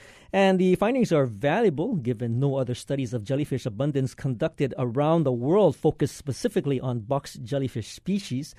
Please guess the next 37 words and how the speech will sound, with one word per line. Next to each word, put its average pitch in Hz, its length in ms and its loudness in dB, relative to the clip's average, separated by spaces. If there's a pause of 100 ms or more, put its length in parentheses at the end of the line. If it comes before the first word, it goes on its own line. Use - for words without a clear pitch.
(480)
Angel 180 240 6
Yanagihara, 170 600 6
assistant 139 480 -2
research 156 420 0
professor 156 440 -4
and 180 200 -2
the 139 60 0
senior 214 340 2
author 160 480 0
of 120 140 -2
a 127 40 0
new 156 320 2
report, 139 600 0
said 160 140 0
in 147 40 0
a 127 40 0
statement, 160 380 0 (360)
"Our 127 180 2
box 131 400 0
jellyfish's, 135 680 -2
uh, 131 160 -10
collection 139 680 -2
data 135 320 2
is 139 220 0
the 123 280 -2
longest 165 600 0
continual 165 840 2 (320)
time 190 260 2
series 180 400 0
census 170 460 -2
of 139 200 0
a 135 200 2
cubozoan 165 1000 2
species 151 540 -4
in 190 180 0
the 139 80 0
world." 135 400 -2